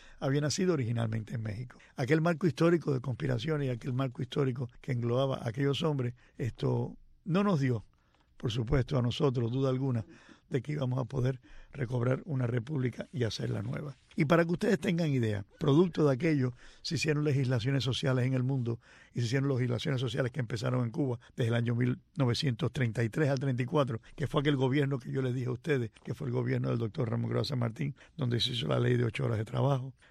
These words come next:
la ley de aumento de sueldo, la ley de creó, creó la Secretaría de Trabajo, se impidieron los desahucios a los pobres,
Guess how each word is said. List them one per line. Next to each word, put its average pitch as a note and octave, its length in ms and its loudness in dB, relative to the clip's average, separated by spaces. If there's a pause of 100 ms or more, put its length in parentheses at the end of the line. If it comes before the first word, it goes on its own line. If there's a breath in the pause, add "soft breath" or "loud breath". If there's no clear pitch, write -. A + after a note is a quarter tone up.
la B2 140 -2
ley A#2+ 100 4
de A#2 80 2
aumento A#2 380 -2
de B2+ 80 -2
sueldo, C3 520 -2 (520 soft breath)
la A#2+ 180 0
ley A#2+ 160 2
de B2 140 0
creó, - 340 -6
creó B2 260 4
la B2+ 120 2
Secretaría A#2 460 -4
de A2 80 -2
Trabajo, B2 500 -2 (340 loud breath)
se - 140 -4
impidieron B2 400 2
los A2+ 100 0
desahucios A#2+ 500 -2
a B2+ 40 -4
los A#2 100 -2
pobres, B2 460 0